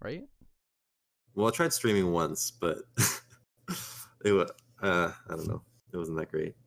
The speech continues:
Speaker 1: Oh.
Speaker 2: I'm,
Speaker 1: <laughs>
Speaker 2: I, I, I am actually, like, planning to stream tomorrow for charity.
Speaker 1: Mm-hmm.
Speaker 2: Uh,
Speaker 1: Oh, nice.
Speaker 2: but I'm also really nervous 'cause, like,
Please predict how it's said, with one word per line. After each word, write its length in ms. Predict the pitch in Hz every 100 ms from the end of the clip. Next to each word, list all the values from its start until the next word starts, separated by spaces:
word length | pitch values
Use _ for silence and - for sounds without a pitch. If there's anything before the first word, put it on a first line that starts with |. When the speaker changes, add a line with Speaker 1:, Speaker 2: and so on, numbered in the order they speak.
| _
Speaker 1:
Oh. 120 | 107
Speaker 2:
I'm, 200 | 101 101
Speaker 1:
<laughs> 460 | - - - - 202
Speaker 2:
I, 140 | 104
I, 200 | 101 110 -
I 140 | 120 143
am 120 | 139 127
actually, 320 | 113 - 107
like, 280 | 95 90 -
planning 360 | 92 90 92
to 120 | -
stream 540 | 87 - 85 85 85 85 -
tomorrow 460 | - 82 80 85 90
for 300 | - 78 -
charity. 540 | - 85 95 104 110 _ _
Speaker 1:
Mm-hmm. 260 | 135 117 98 - -
Speaker 2:
Uh, 80 |
Speaker 1:
Oh, 80 | 147
nice. 500 | 123 285 - - - _ _ _ _ _ 85
Speaker 2:
but 200 | 82 -
I'm 160 | 90 87
also 540 | - 90 85 82 - _ _ _ -
really 260 | 90 87
nervous 600 | 92 113 107 104 104 98
'cause, 260 | - 82 82
like, 380 | 78 - -